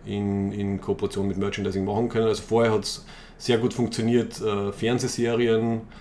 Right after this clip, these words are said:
oder Comics plus, äh, Merchandising-Sachen und mit Filmen war erst, erst so Star Wars halt irgendwie das, das erste,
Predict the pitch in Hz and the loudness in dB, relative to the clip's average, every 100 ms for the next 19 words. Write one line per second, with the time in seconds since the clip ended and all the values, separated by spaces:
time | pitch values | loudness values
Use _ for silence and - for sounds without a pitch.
0 | - 98 92 - 110 139 139 - 120 117 | -16 -8 -6 0 2 2 0 -6 -4 -4
1 | - - 113 113 110 107 123 110 107 107 | -6 -8 -6 -2 4 4 4 2 2 2
2 | 107 104 104 98 101 127 123 117 110 110 | 0 0 -2 -6 -4 -2 0 2 2 0
3 | - - - 107 101 101 - 107 - 95 | -6 -20 -4 -2 0 -4 -4 -4 -4 -6
4 | 87 85 98 - 87 92 95 92 - - | -4 -2 -2 -2 -6 -6 -6 -6 -8 -10
5 | 92 92 - 95 | -8 -8 -6 -8